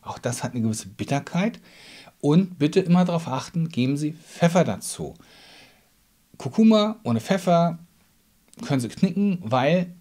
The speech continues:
Kurkuma dann so gut wie gar nicht vom Körper aufgenommen wird und schon gar nicht das Kurkumin, was Sie eigentlich dann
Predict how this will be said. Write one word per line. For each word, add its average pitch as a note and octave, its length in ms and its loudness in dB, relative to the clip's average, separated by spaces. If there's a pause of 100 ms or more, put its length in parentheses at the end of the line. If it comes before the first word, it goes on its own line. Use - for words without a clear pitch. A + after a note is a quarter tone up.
Kurkuma D#3 440 -2
dann C3+ 200 -2
so A#2 100 -6
gut B2+ 200 -6
wie A#2 140 -4
gar A#2 260 0
nicht C#3 220 -4
vom A#2 100 -4
Körper A#2 420 -4
aufgenommen G#2 540 -4
wird C#3 480 -2
und - 140 -10
schon A#2+ 140 -2
gar A2+ 120 2
nicht A#2+ 180 -4
das G#2+ 120 -6
Kurkumin, A2+ 540 0
was G#2+ 120 -8
Sie A2 160 -6
eigentlich A2 360 -4
dann A2 320 -2